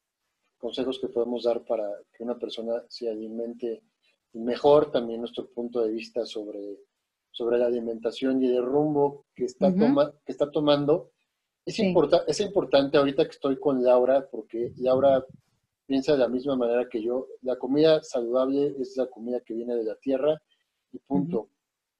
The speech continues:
Speaker 1: O sea,
Speaker 2: Claro.
Speaker 1: sí es positivo que se empiece a dejar los animales por lo
Speaker 2: Ujú.
Speaker 1: que representa esa industria que nos está envenenando.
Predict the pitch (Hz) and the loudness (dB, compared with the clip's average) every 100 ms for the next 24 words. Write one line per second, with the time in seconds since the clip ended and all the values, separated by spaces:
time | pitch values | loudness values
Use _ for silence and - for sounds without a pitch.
0 | - 123 139 139 139 190 175 170 _ - | -18 -4 4 6 4 0 -4 -6 _ -20
1 | - 170 175 185 185 - 147 147 147 139 | -6 6 6 6 0 0 -2 2 4 6
2 | 151 - _ _ _ _ - 127 - - | 4 2 _ _ _ _ -2 -2 -2 -16
3 | _ _ - 131 - 151 160 135 - 131 | _ _ -6 -4 0 2 4 4 4 4
4 | 131 - _ - - - 123 - 110 113 | 4 0 _ -20 -18 -8 -6 -4 -4 0
5 | 127 131 151 160 - _ _ _ _ _ | 0 4 2 0 -12 _ _ _ _ _
6 | 113 110 113 - 113 113 117 123 117 - | -4 0 0 0 0 0 0 0 0 2
7 | 143 143 139 139 - 123 131 127 120 - | 0 2 4 2 2 -6 0 0 0 -4
8 | _ _ - 120 127 127 139 123 110 - | _ _ -14 -6 -6 -2 -2 -2 -6 -2
9 | 135 131 131 127 127 131 131 143 185 | 0 2 2 2 2 0 2 0 -2